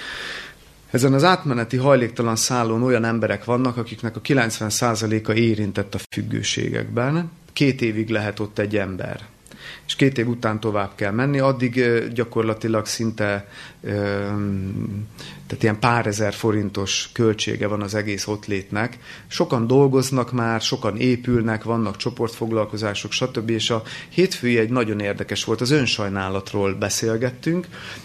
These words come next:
és a beszélgetésben említettem a besz-, a vége felé, az alkalom vége felé, hogy az önsajnálatnak azért van egy ellenpólusa,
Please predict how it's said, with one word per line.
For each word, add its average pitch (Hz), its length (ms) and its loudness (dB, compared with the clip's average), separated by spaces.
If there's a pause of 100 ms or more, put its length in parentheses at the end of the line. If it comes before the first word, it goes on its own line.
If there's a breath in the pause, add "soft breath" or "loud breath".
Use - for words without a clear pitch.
(120)
és - 100 -2
a 131 60 2
beszélgetésben 127 840 2
említettem 113 760 0
a 107 200 2
besz-, 131 380 -2
a 107 120 -2
vége 123 320 2
felé, 117 340 0
az 107 140 0
alkalom 120 420 0
vége 110 280 0
felé, 123 320 0
hogy 104 200 -4
az 107 120 -4
önsajnálatnak 123 960 -2
azért 110 260 -2
van 147 160 0
egy 110 160 0
ellenpólusa, 104 1160 -2